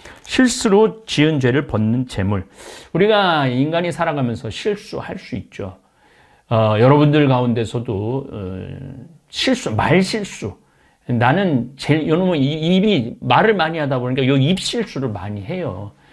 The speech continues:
에, 그럴 때마다 정말 기도하죠. 그러나 실수 안 하는 사람은 이 세상에 한 사람도 없어요. 다 실수할 수 있게 돼 있어요. 에, 제가, 에, 수리산 성지 가갖고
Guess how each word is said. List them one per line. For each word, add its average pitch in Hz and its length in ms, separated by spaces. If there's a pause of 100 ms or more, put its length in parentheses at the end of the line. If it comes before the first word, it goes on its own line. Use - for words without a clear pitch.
(380)
에, 101 280
그럴 131 200
때마다 101 540
정말 95 540 (280)
기도하죠. 123 840 (260)
그러나 147 500 (280)
실수 - 500
안 117 200
하는 139 220
사람은 113 300
이 107 60
세상에 113 320
한 180 220
사람도 175 340
없어요. - 320 (500)
다 135 300
실수할 139 480
수 - 180
있게 135 240
돼 - 120
있어요. 131 380 (520)
에, 117 1400
제가, 123 680
에, 107 420 (840)
수리산 180 480
성지 120 400
가갖고 110 920